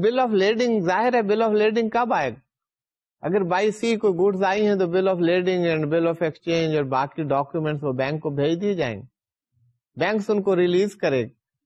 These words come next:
Bank is not directly dealing in those goods، وہ dealing between the seller and purchaser ہے، وہ اپنے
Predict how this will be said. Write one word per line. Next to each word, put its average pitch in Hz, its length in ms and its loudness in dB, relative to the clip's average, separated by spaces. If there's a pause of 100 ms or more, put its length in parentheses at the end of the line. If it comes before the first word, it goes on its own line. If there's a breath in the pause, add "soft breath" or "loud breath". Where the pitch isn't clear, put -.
(600)
Bank 208 280 -2
is 208 140 -2
not 226 240 0
directly 233 480 0
dealing 226 300 2
in 208 120 0
those 196 240 2
goods، 180 240 0 (500)
وہ 226 140 2 (120)
dealing 240 360 2 (520)
between 208 440 0
the 196 140 -2
seller 220 340 2
and 214 160 0
purchaser 202 540 0
ہے، 143 120 -2 (1400)
وہ 233 140 2
اپنے 233 240 0